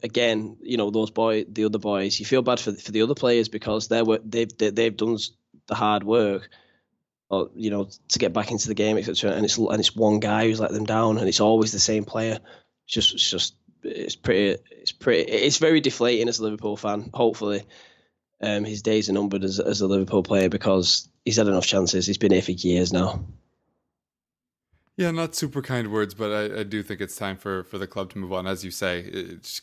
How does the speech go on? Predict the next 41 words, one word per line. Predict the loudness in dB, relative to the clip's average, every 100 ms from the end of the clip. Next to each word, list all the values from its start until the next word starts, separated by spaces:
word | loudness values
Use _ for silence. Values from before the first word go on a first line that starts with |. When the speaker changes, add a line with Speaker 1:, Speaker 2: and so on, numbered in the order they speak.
| -10
Speaker 2:
just | -8 -8
continues | -8 -10 -8 -8 -8
to | -12
be | -10 -10
the | -10
cause | -6 -6 -4
of | -8
most | -10 -10 -10
of |
your | -10
mistakes. | -10 -10 -12 -8
Although | -2 0 0 -2 -4
Trent | -10 -8 -4
Alexander-Arnold | -4 -4 -4 -4 -4 -6
did | -6 -6
get, | -6 -6 -8
uh, | -10 -8
beaten | -8 -8 -6
by | -4
Rashford | -4 -6 -10
twice | -10 -10
yesterday, | -10 -10 -8
but | -6
he's | -8 -8
young | -4 -2 -4 -6 -10
and | -12
still | -6 -4
developing. | -2 -2 -2 -4 -6
I | -6
think | -8 -4
that's | -4 -2
why | -4
it's | -4 -6
more | -8
inexcusable | -6 -8 -8 -6 -6 -10 -10
for | -10
somebody | -10 -6 -4
like | -6 -4
Lovren, | -2 -2 -4 -8 -10 _ _ _ _
who, | -8 -2 0
uh, | -2 -4